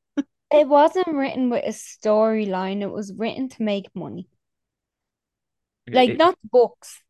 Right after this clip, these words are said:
Speaker 2: the movies. They were directed to make
Speaker 1: Hey, that's,
Speaker 2: money.
Speaker 1: that is so dumb. The movies are
Speaker 2: What?
Speaker 1: based off books, you idiot.
Speaker 2: No, I mean the books have substance and the movies don't, you, th-, excuse me. Do never call me an idiot ever again.
Speaker 1: D-,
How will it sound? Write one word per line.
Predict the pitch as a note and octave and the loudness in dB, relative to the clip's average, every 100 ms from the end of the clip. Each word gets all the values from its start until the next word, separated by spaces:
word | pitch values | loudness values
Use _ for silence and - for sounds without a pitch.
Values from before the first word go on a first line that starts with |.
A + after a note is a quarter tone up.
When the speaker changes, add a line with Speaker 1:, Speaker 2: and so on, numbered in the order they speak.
| - | -2
Speaker 2:
the | |
movies. | G#3+ G#3 G3+ F#3 - - _ _ _ _ _ _ _ - | 0 0 -2 -6 -18 -20 _ _ _ _ _ _ _ -2
They | A3+ | 0
were | G#3+ | 2
directed | G#3 A3 G#3+ A3+ A#3 - A3+ | 0 2 2 2 0 -4 -6
to | A3 | -6
make | G3+ C#3+ | -4 -4
Speaker 1:
Hey, | G#2+ | -4
that's, | G#2+ | -4
Speaker 2:
money. | C3+ | -2
Speaker 1:
that | A#2+ B2 | -2 -2
is | |
so | - A#2 | -2 -2
dumb. | B2 G#2 G#2 _ _ _ _ _ _ _ - | -2 -4 -6 _ _ _ _ _ _ _ -6
The | C#3+ | -2
movies | C#3+ D3 | 0 2
are | |
Speaker 2:
What? | - | 2
Speaker 1:
based | C#3 B2+ | 0 2
off | C3+ A#2+ | 4 4
books, | - A#2 - | 2 0 0
you | C3 - | -6 -2
idiot. | D#3 C#3 - - _ - - - _ _ _ _ _ | 0 0 -2 -8 _ -18 -18 -20 _ _ _ _ _
Speaker 2:
No, | B3+ D4 E4 E4 D4+ | 0 4 6 8 6
I | C#4+ | 6
mean | C#4 D4+ C#4+ | 4 4 2
the | |
books | A#3+ B3+ D#4 D#4 - | 0 2 2 2 -4
have | B3+ A3+ | -4 -4
substance | - - A#3 - B3 A#3 | -12 -20 -14 -6 -4 0
and | B3 A#3 | 0 0
the | |
movies | A#3 B3 B3+ A3+ G#3 - | 0 0 -2 -6 -10 -2
don't, | A#3+ C4 C4+ - - | -2 0 -4 -10 -16
you, | G#3+ A3+ A#3 - - | -8 -6 -6 -4 -4
th-, | - - | -2 -4
excuse | E4 - E4+ F#4 | -10 -2 2 2
me. | E4 D#4 D4+ - _ _ - - - | 4 4 2 -4 _ _ -20 -14 -2
Do | D4 | 2
never | D#4+ E4+ | 2 2
call | E4+ D#4 D4+ | 0 2 2
me | C#4+ | 0
an | C4+ | -2
idiot | C4 C4+ - | -4 -6 -4
ever | B3+ C4 | -4 0
again. | C4 B3+ A#3 _ _ _ _ _ _ _ - | 0 -2 -4 _ _ _ _ _ _ _ -10
Speaker 1:
D-, | E3+ | -8